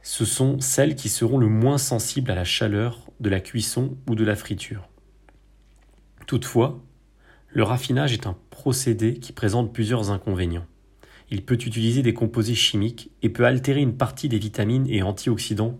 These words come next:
qui constituent les huiles traitées. Il est donc préférable d'opter pour des huiles non raffinées.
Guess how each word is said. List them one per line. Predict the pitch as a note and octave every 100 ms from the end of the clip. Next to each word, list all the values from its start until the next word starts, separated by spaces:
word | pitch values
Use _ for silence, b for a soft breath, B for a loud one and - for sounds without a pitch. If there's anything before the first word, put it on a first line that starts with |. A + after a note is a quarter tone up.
| -
qui | - -
constituent | A2 F#2+ A2 -
les | G#2+ F#2+
huiles | F#2+ G2
traitées. | - G2+ - F2+ - B B B B B B
Il | -
est | A2+
donc | C3+ F3+
préférable | F3+ C#3+ C#3 C3+ D#3
d'opter | A2+ A#2 - D#3
pour | D3+ G2+
des | F#2+ F2
huiles | F#2+ A#2+ F#2+
non | G2 G#2
raffinées. | F#2+ - F#2+ E2+ D#2+